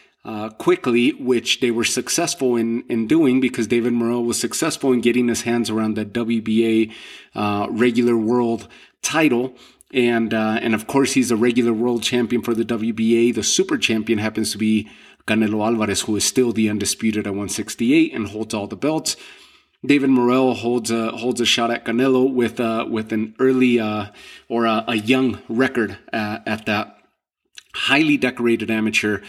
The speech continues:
uh, and now he's, uh, he's a perfect eight and oh, uh, unblemished young record, eight and oh with seven knockouts, and, uh, and he defeats Aidos, uh, who was by far the most,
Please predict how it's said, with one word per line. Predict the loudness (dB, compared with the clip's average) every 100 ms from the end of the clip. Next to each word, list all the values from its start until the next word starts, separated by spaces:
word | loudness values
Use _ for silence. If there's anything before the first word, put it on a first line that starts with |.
| -18 -20 -14 -6
uh, | -6 0
and | 2 2
now | 2 2
he's, | 0 0 0 0 -4 -6
uh, | -6 -6 -6
he's | -6 -4
a | -4
perfect | -4 -2 -2 -6 -2
eight | 2 4 4
and | 0
oh, | 0 -4 -8 _ -20 -20 _ _
uh, | -10 -10 -2
unblemished | 2 2 2 2 2 0 -2 -10 -2
young | 0 2 0
record, | 0 -2 -4 -2 2
eight | 4 4
and | 2
oh | 2 0
with | -2 -2
seven | -4 -4 0 0 0
knockouts, | -2 -4 -6 -6 -10 -12 -20 -20 _
and, | 0 0 0
uh, | -2
and | 0 0
he | 0
defeats | 0 0 0 -2 -4 -6
Aidos, | 0 2 2 2 0
uh, | -2 -4 -4 -6 -2
who | 2 4 4 0 -6 -2
was | 0 0
by | -2 -2 0 0
far | 0 -2 0 2 2
the | 0 0
most, | 0 0 0 -2 -6